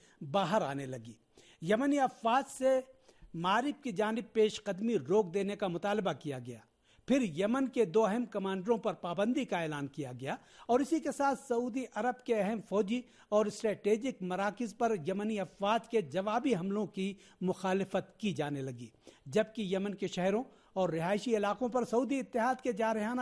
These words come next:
فضائی حملے بھی جاری ہیں اور یمن کا ظالمانہ چوطرفہ محاصرہ بھی ختم کیے جانے کے آثار نظر نہیں آ رہے ہیں۔ یعنی امریکہ اور یورپ کے حمایت یافتہ جارح سعودی اتحاد نے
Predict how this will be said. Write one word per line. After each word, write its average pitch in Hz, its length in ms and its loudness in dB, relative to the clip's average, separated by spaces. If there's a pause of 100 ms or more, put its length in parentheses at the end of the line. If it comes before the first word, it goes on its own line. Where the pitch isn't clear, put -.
(120)
فضائی 214 380 0
حملے 226 240 2
بھی 170 220 -4 (400)
جاری 226 360 2
ہیں 240 180 0
اور 285 120 0
یمن 220 380 0
کا 254 140 0
ظالمانہ 214 640 -2 (400)
چوطرفہ 220 640 0
محاصرہ 190 580 -2
بھی 196 220 -2 (260)
ختم 247 440 -2
کیے 202 280 -2
جانے 196 320 -4
کے 202 140 -4
آثار 170 480 0 (380)
نظر 165 360 0
نہیں 180 260 0
آ 135 120 -4
رہے 135 220 -8
ہیں۔ 120 120 -14 (400)
یعنی 277 300 4
امریکہ 262 320 0
اور 277 200 6
یورپ 233 460 2
کے 226 160 2
حمایت 233 320 0
یافتہ 214 320 0 (140)
جارح 220 320 2
سعودی 226 280 -2
اتحاد 208 420 0
نے 240 160 0